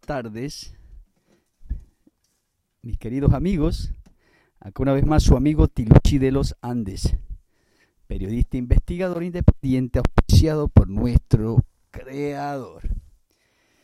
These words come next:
Bueno, con la siguiente información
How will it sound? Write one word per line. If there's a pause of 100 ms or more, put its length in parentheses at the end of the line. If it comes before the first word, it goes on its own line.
(600)
Bueno, (2000)
con
la
siguiente
información